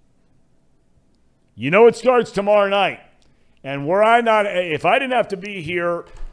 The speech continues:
at roughly nine o'clock in the morning in Hamilton, Ohio, I would be in my car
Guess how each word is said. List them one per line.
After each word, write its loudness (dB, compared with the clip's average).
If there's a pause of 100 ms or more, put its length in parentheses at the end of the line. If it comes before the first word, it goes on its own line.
(380)
at -12
roughly -2
nine 0
o'clock -4
in -10
the -10
morning -8
in -10
Hamilton, -8
Ohio, -4 (540)
I 2
would 0
be -6
in -2
my -2
car -4